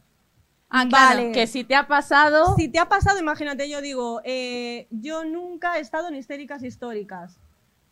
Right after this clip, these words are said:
Speaker 2: Pues ve, si has estado, bebes.
Speaker 3: <laughs>
Speaker 1: Pero ahora con los
Speaker 3: Ay.
Speaker 1: pañuelos,
Speaker 2: Bueno,
Speaker 1: tía,
Speaker 2: no,
Speaker 1: deja
Speaker 2: no,
Speaker 1: de
Speaker 2: espérate,
Speaker 1: ver.
Speaker 2: sí, que me estoy liando. Si has estado, pañuelito verde.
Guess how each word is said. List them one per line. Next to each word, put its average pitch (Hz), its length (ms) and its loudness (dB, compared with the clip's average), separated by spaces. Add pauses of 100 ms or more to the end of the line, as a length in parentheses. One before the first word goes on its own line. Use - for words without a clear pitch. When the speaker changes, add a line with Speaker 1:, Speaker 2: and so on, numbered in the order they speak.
Speaker 2:
Pues 254 240 -8
ve, 262 160 -6
si 269 160 -10
has 262 100 -6
estado, 320 420 -4
bebes. 196 420 -12
Speaker 3:
<laughs> - 1300 -10
Speaker 1:
Pero 240 180 -2
ahora 262 280 0
con 233 100 -2
los 320 100 2
Speaker 3:
Ay. 247 60 -2
Speaker 1:
pañuelos, 247 380 6
Speaker 2:
Bueno, - 140 2
Speaker 1:
tía, 254 120 6
Speaker 2:
no, 226 60 6
Speaker 1:
deja 349 200 4
Speaker 2:
no, 339 80 10
Speaker 1:
de 311 60 8
Speaker 2:
espérate, 349 300 8
Speaker 1:
ver. 320 100 -2
Speaker 2:
sí, 359 140 0
que 302 80 -4
me 294 60 2
estoy 339 140 -2
liando. 262 360 -2
Si 311 120 -4
has 320 120 0
estado, 349 340 0 (300)
pañuelito 330 520 2
verde. 190 320 -8